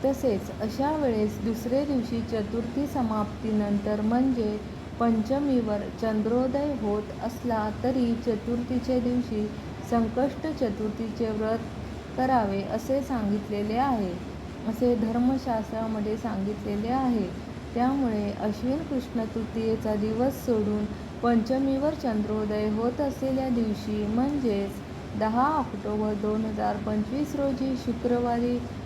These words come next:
संकष्टी चतुर्थीचे व्रत करणे याला शास्त्रांची संमती आहे.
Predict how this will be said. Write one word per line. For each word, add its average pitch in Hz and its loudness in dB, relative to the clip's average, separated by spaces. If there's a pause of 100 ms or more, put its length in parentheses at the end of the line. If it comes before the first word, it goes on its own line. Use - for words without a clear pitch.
(180)
संकष्टी 269 2
चतुर्थीचे 214 -2
व्रत 214 0 (280)
करणे 220 0 (520)
याला 214 2
शास्त्रांची 254 2 (100)
संमती 220 0
आहे. 240 2